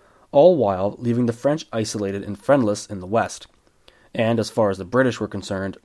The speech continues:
Bismarck was a capable statesman who could control issues rising on the continent. This meant that the British could continue to focus on their own imperial standing,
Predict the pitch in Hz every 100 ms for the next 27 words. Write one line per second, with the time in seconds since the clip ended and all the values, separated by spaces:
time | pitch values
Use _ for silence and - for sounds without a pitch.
0 | _ - 131 180 185 180 156 131 117 110
1 | 98 98 95 - 110 - 95 90 - 127
2 | 123 127 113 - 160 175 107 - 110 101
3 | 101 95 101 92 90 - 113 107 92 -
4 | _ _ _ _ _ - 185 - 110 113
5 | _ - 123 139 160 214 233 240 226 175
6 | 143 139 131 120 - 101 107 101 95 107
7 | 107 123 113 107 104 104 98 92 - 107
8 | 104 95 90